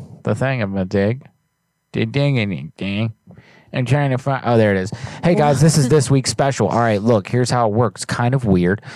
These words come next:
Speaker 1: This is what we're doing. Start off with a hundred grams of craft tea. I'm not gonna say the name on here 'cause now that we're monetized, maybe we should censor ourselves, Rogan. Um, but guys, you can get a hundred gram bag of tea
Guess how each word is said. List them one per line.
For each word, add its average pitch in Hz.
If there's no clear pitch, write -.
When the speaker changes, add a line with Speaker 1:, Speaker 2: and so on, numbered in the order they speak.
Speaker 1:
This 120
is 147
what 131
we're 123
doing. 127
Start 143
off 135
with 131
a 113
hundred 120
grams 117
of 98
craft 110
tea. 120
I'm 107
not 104
gonna 95
say 95
the 90
name 87
on 87
here 92
'cause -
now 92
that 92
we're 98
monetized, 98
maybe 101
we 101
should 87
censor 117
ourselves, 85
Rogan. 92
Um, 143
but 143
guys, 147
you 156
can 160
get 135
a 104
hundred 110
gram 104
bag 107
of 90
tea 101